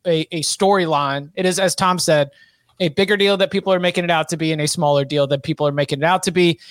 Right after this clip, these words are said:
Uh, I think I saw in, uh, in the cover, let me see if I can actually get this one because I, I meant to give credit earlier. N I L is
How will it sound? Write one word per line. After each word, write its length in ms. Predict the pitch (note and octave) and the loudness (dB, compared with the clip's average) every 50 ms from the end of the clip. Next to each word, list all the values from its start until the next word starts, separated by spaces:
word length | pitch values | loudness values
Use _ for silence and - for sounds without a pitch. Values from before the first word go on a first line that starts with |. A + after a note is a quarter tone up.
| - - - | -20 -12 -4
Uh, 180 | - D#3+ D#3 D3+ | -2 0 2 2
I 20 | |
think 200 | D3+ - F3+ D#3 | 2 0 0 0
I 60 | E3 D3+ | 0 0
saw 580 | - - - E3+ D#3+ D#3+ D#3+ D#3 D#3 D3+ D3+ - - - | 0 2 2 2 4 4 4 4 4 2 2 0 -4 -4
in, 480 | F#3 E3 D#3+ D#3+ D#3+ D#3+ D#3+ D#3 D#3 D#3 | -2 0 0 2 0 0 -2 -2 -2 -2
uh, 280 | D3 D3 C#3+ C#3 C3+ - _ - | -2 0 0 -2 -4 -6 _ -10
in 260 | F3+ E3 D#3 D3+ D3 C#3 | -8 -8 -6 -8 -8 -6
the 160 | - D#3 D3 | -6 -6 -6
cover, 760 | - - F3 E3+ D3+ E3 E3 E3 E3 D#3+ E3 D#3+ D#3+ D#3 - - | -2 -2 -2 0 2 2 2 2 2 2 2 2 0 -2 -4 -6
let 100 | D#3 C#3+ | -6 -6
me 60 | C#3+ | -4
see 160 | C3+ - C#3+ | -4 -4 -4
if 80 | C3+ - | -4 -4
I 80 | B2+ | -4
can 160 | B2 - C3 C3 | -4 -4 -4 -4
actually 300 | B2+ B2 - C3 C3 A#2+ | -4 -6 -6 -8 -6 -6
get 180 | C3 B2+ - | -6 -6 -4
this 200 | C#3 C3 - - | -4 -4 -4 -4
one 240 | D3 C3+ C3 C3 C3 | -4 -4 -4 -4 -6
because 360 | B2 C3+ - C#3+ C3+ B2+ B2+ | -10 -8 -2 0 0 2 2
I, 80 | C3 C3 | 2 0
I 180 | B2+ - - | 0 -2 -4
meant 180 | D3+ D3 C#3+ - | 0 0 0 0
to 40 | - | -2
give 200 | C3+ - B2+ - | -6 -6 -6 -4
credit 340 | - - C#3+ C#3 C3 - _ - | -2 -2 0 0 0 -2 _ -2
earlier. 540 | - F3+ F#3+ F3+ F#3 F3+ F3+ F3+ F3+ F3 - - - - - - _ _ _ _ _ - | 0 2 4 4 4 4 4 4 4 2 0 -4 -14 -20 -20 -20 _ _ _ _ _ -2
N 160 | F#3+ G3 G#3+ | 0 2 2
I 220 | A3 G#3+ G#3+ G#3+ | 2 2 2 4
L 380 | G3 F#3 F#3 F#3 F#3 F#3 F#3 - - | 4 4 6 4 4 4 2 0 0
is 640 | F3+ E3+ E3 E3 E3 D#3+ D#3+ D#3+ D#3+ D3+ - - | 0 0 2 4 4 4 4 2 2 0 -2 -6